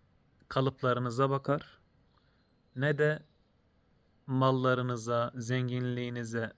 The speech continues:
bakar. Allah peki neyimize bakıyor? Allah diyor sizlerin kalplerinize bakar ve amellerinize, yani yaptıklarınıza bakar.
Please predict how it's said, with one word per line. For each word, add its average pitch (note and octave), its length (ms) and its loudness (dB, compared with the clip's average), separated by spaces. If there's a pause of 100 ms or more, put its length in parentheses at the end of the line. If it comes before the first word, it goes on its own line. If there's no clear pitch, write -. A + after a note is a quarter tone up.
bakar. G#2 480 -10 (1900)
Allah B2+ 480 4 (840)
peki B2 240 -4
neyimize B2 460 -2
bakıyor? B2+ 420 -2
Allah B2 500 0 (100)
diyor B2 240 2
sizlerin C3 720 0 (640)
kalplerinize B2 960 0 (760)
bakar A#2+ 420 -2 (580)
ve B2 240 0 (160)
amellerinize, A#2 920 0
yani A2 260 -4
yaptıklarınıza A2+ 840 -4
bakar. G#2+ 320 -10